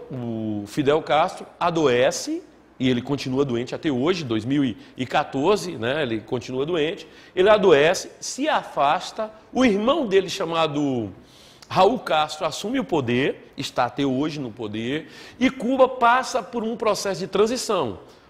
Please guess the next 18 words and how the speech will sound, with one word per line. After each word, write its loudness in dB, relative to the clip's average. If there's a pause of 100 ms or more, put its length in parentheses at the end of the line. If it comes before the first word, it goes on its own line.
(160)
Ah, 6
eu 4
estou 2
gravando 0
esse, -4 (180)
esse, -8
essa -4
aula 4 (200)
agora 4
em -2
dezembro -2
de -6
dois -2
mil -2
e -6
quatorze 0 (220)
e 2
hoje, 6